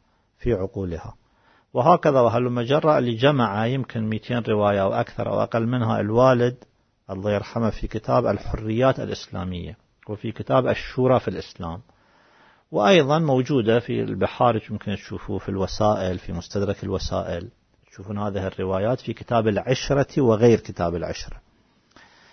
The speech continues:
فالشاهد في هذا الحقل أنه الماضي يكشف عن المستقبل، فهذا اللي صار رئيس شركة تعرف شلون راح يعمل، شوف هو في أهله شلون يعمل، في عائلته كيف يتعامل معهم، أو شوف في الشركة الصغيرة اللي هو كان رئيس لها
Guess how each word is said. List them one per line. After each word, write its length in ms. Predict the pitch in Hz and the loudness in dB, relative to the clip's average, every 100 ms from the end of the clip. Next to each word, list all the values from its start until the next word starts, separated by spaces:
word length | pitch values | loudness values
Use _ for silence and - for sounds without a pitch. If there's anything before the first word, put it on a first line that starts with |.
| _ _ | _ _
فالشاهد 600 | 120 120 - 123 117 113 | 0 0 2 4 4 2
في 160 | 120 | 0
هذا 220 | 113 117 | 0 0
الحقل 420 | 117 - - - 131 | -2 -2 -2 -2 -4
أنه 420 | 131 143 131 143 | -4 -4 -2 0
الماضي 720 | 120 117 143 175 143 135 143 | 0 0 2 2 2 4 4
يكشف 300 | 175 - - | 2 -2 -2
عن 160 | 107 101 | 0 0
المستقبل، 520 | 98 - 104 95 101 | -2 -6 -8 -6 -4
فهذا 420 | - 135 226 220 | -2 -2 0 2
اللي 200 | 151 131 | 2 2
صار 460 | - 160 175 160 - 123 | 0 0 2 0 -2 -6
رئيس 300 | 117 147 - | -2 -2 -2
شركة 560 | - 113 98 110 131 | 0 0 0 -2 -4
تعرف 420 | 120 - 120 117 | -4 -2 0 0
شلون 300 | 113 - 139 | 0 2 4
راح 200 | 131 113 | 4 2
يعمل، 320 | 110 90 95 98 | 0 -2 -4 -4
شوف 320 | - 127 139 | -4 -4 -2
هو 180 | 131 123 | -2 -2
في 240 | 120 - | -4 -2
أهله 260 | 123 110 101 | 0 2 0
شلون 300 | - 95 95 | -2 -6 -6
يعمل، 320 | 85 80 82 _ _ _ _ _ _ _ _ _ _ | -8 -10 -16 _ _ _ _ _ _ _ _ _ _
في 140 | - 98 | -10 -6
عائلته 440 | 101 113 120 117 | -2 -2 -4 -6
كيف 220 | 117 104 | -6 -6
يتعامل 400 | 98 92 95 92 | -8 -10 -10 -10
معهم، 380 | 87 85 - 98 - _ _ - _ _ - | -10 -12 -14 -18 -20 _ _ -20 _ _ -6
أو 120 | 113 | -6
شوف 260 | - 170 - | -2 -2 0
في 60 | |
الشركة 460 | 120 - 147 147 - | -2 2 4 4 2
الصغيرة 540 | 120 - 117 127 127 | -2 -2 2 4 4
اللي 200 | 113 107 | 2 2
هو 120 | 120 113 | 2 0
كان 240 | - 110 | 0 -2
رئيس 440 | 101 107 101 - | 0 -2 -6 -4
لها 340 | 110 95 85 | 0 0 0